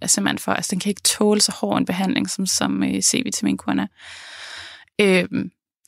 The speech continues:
der begynder det virkelig at blive sådan virkeligt. Og der er der,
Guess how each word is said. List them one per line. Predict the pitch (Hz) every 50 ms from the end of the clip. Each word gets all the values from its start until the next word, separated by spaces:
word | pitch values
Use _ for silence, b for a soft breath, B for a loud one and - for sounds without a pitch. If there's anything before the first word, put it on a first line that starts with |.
| _
der | 214 202
begynder | 185 196 185 202 185 - -
det | - 185 175
virkelig | 185 185 175 - 190 - -
at | - - -
blive | - - 185 180
sådan | - 185 180 175 170
virkeligt. | 175 175 180 - 208 196 185 - - - _ _ _ _ _
Og | 190 190 180
der | 202
er | 185 185 185
der, | 185 - - - - 185